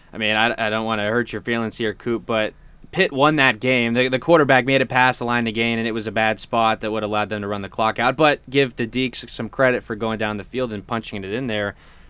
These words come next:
to take the lead. Uh, what did you see out of that ball game that maybe gives you some hope, their first A C C win, that they can right the ship, as you said?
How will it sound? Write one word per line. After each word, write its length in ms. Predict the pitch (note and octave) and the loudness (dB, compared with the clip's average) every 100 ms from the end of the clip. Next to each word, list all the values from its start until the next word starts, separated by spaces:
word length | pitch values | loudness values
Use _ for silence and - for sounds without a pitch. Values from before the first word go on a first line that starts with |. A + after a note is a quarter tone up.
| - | -14
to 100 | A#2 | -10
take 280 | - A#2+ - | -4 -4 -4
the 100 | G2+ | -6
lead. 480 | G#2+ B2 A2 G2+ - - - - - - | -2 0 0 -4 -10 -20 -20 -20 -12 -8
Uh, 80 | |
what 180 | C3 D3+ | 4 8
did 140 | F#3 D#3 | 8 6
you 100 | C#3+ | 0
see 300 | - D#3 D3+ | 0 4 4
out 100 | C#3+ | 4
of 40 | |
that 180 | C#3 B2+ | 4 6
ball 220 | C3+ C3 | 6 6
game 180 | B2+ B2 | 4 0
that 80 | A#2 | 0
maybe 220 | A#2+ A#2 | 0 0
gives 220 | A2+ B2 | 0 -2
you 80 | A#2+ | -2
some 140 | A#2+ | -6
hope, 200 | A2+ A2+ | -2 -2
their 140 | - G#2+ | -2 -6
first 320 | - B2 - | -2 -4 -2
A 120 | A#2+ | -4
C 160 | A2+ A2+ | -4 -6
C 240 | - B2+ | -6 -4
win, 340 | A2+ A2 G#2+ G#2 - - | -2 0 -2 -6 -14 -8
that 140 | A#2+ | -4
they 100 | B2+ | -2
can 300 | - F3 C#3 | 0 0 2
right 200 | A#2 G#2+ | 0 -2
the 100 | G2+ | -6
ship, 280 | - G#2 G2+ | -8 -8 -8
as 100 | F#2 | -14
you 100 | F2 | -14
said? 300 | - E2+ | -10 -10